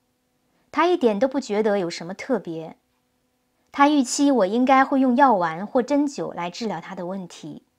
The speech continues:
我向他解释，他所感觉到的问题其实出自于他的头脑，我们所能做的就是更正他的信念。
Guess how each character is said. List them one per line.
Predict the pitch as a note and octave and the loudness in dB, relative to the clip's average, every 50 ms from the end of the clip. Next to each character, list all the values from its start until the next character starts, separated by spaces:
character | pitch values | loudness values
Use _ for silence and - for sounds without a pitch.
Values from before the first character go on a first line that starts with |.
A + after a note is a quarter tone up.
| _ _ _ _ _ _ _ _ _ _ _ _ _ _ _ _ _ _ - | _ _ _ _ _ _ _ _ _ _ _ _ _ _ _ _ _ _ -6
我 | G#3 | -4
向 | G#3 - D4 C#4 | -2 0 0 2
他 | C4 C#4+ C#4+ | 2 0 -2
解 | C#4+ - F3 - | -2 -6 -10 -8
释， | - - - - G3+ - - _ _ _ _ _ _ _ _ _ _ - | -8 -8 -8 -8 -10 -12 -14 _ _ _ _ _ _ _ _ _ _ -4
他 | - D4 D#4+ | -2 0 0
所 | D#4+ - C4+ C4 | 0 0 0 0
感 | C4 B3 F#3 F3 | 0 -2 -4 -4
觉 | E3+ F3+ | -6 -4
到 | F#3 A#3+ A#3+ | -2 -2 -2
的 | A#3 F#3+ | 0 -2
问 | F#3+ A3 A#3 G#3+ | -2 -2 -2 -4
题 | G3 - - - F#3 E3+ E3+ E3+ - | -4 -8 -12 -14 -14 -14 -14 -14 -16
其 | - - - G#3+ A#3+ | -14 -10 -8 -8 -8
实 | A#3 - - F3+ | -6 -8 -8 -8
出 | F#3 F#3 - - C4+ B3+ | -10 -10 -8 -6 -4 -4
自 | A3+ - B3 G#3 | -4 -4 -6 -6
于 | F3+ | -6
他 | F#3 - - A3+ | -8 -10 -8 -8
的 | G3 | -8
头 | E3+ E3+ - - D#3+ D#3 F3 | -8 -8 -10 -12 -12 -10 -8
脑， | G3 F#3 E3+ D3+ - - _ _ _ _ _ _ _ _ _ _ _ _ _ _ _ _ _ | -8 -8 -8 -8 -10 -14 _ _ _ _ _ _ _ _ _ _ _ _ _ _ _ _ _
我 | - A#3+ | 4 4
们 | B3 B3+ C4+ C#4+ | 6 6 4 4
所 | C#4 C#4+ A#3 | 2 0 0
能 | A3 G#3+ A#3 | 0 0 -2
做 | A#3+ A#3+ D#4 D4 A#3+ | 0 2 2 2 2
的 | G3 F#3+ E3 | 2 -2 -4
就 | - - A#3+ | -4 -2 -4
是 | A3 - - F#3 | -4 -4 -6 -6
更 | F#3+ - C#4 C4+ C#4 | -2 0 0 2 2
正 | C4 C#4 | 2 0
他 | A3+ G#3 G#3+ A3 | -2 -4 -6 -8
的 | G#3+ | -8
信 | F#3 - - - A#3+ G3+ F3 | -10 -10 -8 -8 -8 -6 -6
念。 | E3+ F3+ F3 E3 - | -8 -10 -10 -10 -12